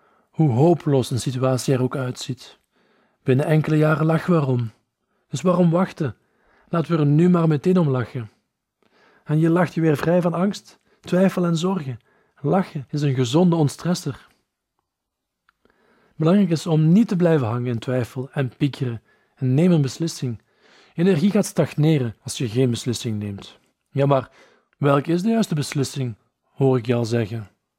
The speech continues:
Hoe kan ik weten of ik de juiste beslissing maak? Als je je gevoel volgt en je goed voelt, wat ook de uitkomst mogen zijn, wees gelukkig.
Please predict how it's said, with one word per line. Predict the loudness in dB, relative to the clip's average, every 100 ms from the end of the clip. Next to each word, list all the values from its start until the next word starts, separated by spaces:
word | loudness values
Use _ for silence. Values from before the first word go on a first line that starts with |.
| _
Hoe | -2 -2 -2
kan | -4 -4
ik | -4
weten | -2 -2 0 -2 -4 _ _ _
of | -6 -2
ik | -2
de | 0
juiste | 0 0 0
beslissing | -4 -2 -4 0 0
maak? | 0 -2 -8 _ _ _ _ _ _ _ _ _ _ _ _ _
Als | -2 -2 0
je | 0
je | 2
gevoel | 0 0 0
volgt | 0 -2 -4 -8 -20 _ _ _ _ _ _
en | -6 -4
je | -2 -2
goed | -2 -2
voelt, | -2 -4 -4 -6 -18 _ _ _ _ _
wat | -4 0 2 0
ook | -2 -2 0
de | 0
uitkomst | -2 -2 -4 -2
mogen | 0 0 0
zijn, | -2 -4 -6 -8 _ _ _
wees | -4 -2 -2
gelukkig. | -2 -4 -4 -8 -18